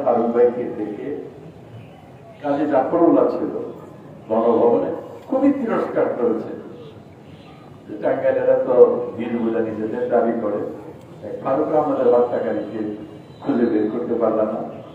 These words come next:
তোমাদের কোনো সৎ সাহস নাই, কি রাজনীতি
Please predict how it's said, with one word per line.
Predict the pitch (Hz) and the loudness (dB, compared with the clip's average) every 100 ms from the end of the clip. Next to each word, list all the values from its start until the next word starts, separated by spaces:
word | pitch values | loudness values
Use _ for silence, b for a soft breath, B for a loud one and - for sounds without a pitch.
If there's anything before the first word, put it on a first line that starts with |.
| - - | -20 -12
তোমাদের | 113 110 113 | -4 0 0
কোনো | 113 117 113 113 | -2 -2 -4 0
সৎ | 123 - | 2 2
সাহস | - 107 113 | 0 -2 -4
নাই, | 110 113 - - - - - - 131 | -6 -10 -12 -16 -20 -20 -20 -20 -8
কি | 135 | -2
রাজনীতি | 135 123 120 120 | 0 0 -2 -4